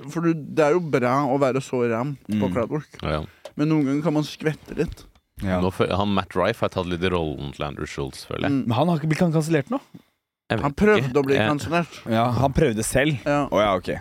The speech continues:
Speaker 1: Fordi han har bare damer som drar på showet
Speaker 2: Ja, det er det, det er
Speaker 1: hans.
Speaker 2: det.
Speaker 3: Ja.
Speaker 1: Unge damer. Og, ehm,
Speaker 3: Er han morsom? Jeg har liksom ikke sett
Speaker 2: Han er
Speaker 3: så
Speaker 2: ganske
Speaker 3: mye.
Speaker 2: morsom, altså. Han er veldig sjarmerende.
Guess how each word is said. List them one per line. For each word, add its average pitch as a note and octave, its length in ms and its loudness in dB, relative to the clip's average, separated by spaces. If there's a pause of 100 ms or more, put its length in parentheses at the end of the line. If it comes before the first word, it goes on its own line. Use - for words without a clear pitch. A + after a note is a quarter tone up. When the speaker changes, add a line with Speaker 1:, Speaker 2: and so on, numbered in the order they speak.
(140)
Speaker 1:
Fordi F3+ 180 4
han G3+ 180 2
har D#3+ 240 4
bare F3 220 2
damer D#3+ 500 2
som C#3+ 160 -6
drar C#3 160 2
på C#3+ 120 -4
showet B2+ 180 0
Speaker 2:
Ja, A#2+ 160 4
det B2+ 60 6
er B2 40 2
det, B2 180 4
det A2+ 120 6
er A2+ 120 4
Speaker 1:
hans. - 100 -4
Speaker 2:
det. - 20 2
Speaker 3:
Ja. G3 80 6
Speaker 1:
Unge D#3+ 260 2
damer. E3+ 560 4 (600)
Og, E3 400 4
ehm, E3+ 400 4
Speaker 3:
Er E2 160 2
han F#2+ 80 2
morsom? A#2+ 320 0
Jeg B2 80 0
har A#2 80 -2
liksom A#2 220 -6
ikke G#2 80 -12
sett - 100 -4
Speaker 2:
Han A2+ 60 4
er C#3 60 4
Speaker 3:
så G#3 100 6
Speaker 2:
ganske F3 100 2
Speaker 3:
mye. F#3 80 6
Speaker 2:
morsom, C3+ 240 0
altså. E3 160 2
Han D#3+ 80 6
er E3+ 80 4
veldig C#3 160 4
sjarmerende. C#3 540 2